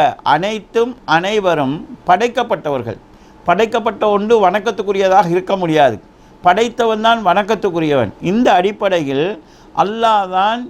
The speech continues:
உண்மையான இறைவன் என்று சொன்னால், "வ அன்னமா யதுஊன மின் தூனிஹி",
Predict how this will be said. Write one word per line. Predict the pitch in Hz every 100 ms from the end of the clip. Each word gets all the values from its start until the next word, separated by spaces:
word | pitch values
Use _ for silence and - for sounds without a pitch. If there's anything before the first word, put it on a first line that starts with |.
| -
உண்மையான | 165 196 208 202 180 165 165 220
இறைவன் | 185 160 160 143 143 131 117
என்று | 147 160 147
சொன்னால், | 135 131 117 107 107 135 170 - - - -
"வ |
அன்னமா | 160 220 233 233 226
யதுஊன | 196 185 185 196 220
மின் | 202 185 165
தூனிஹி", | 202 208 160 127 113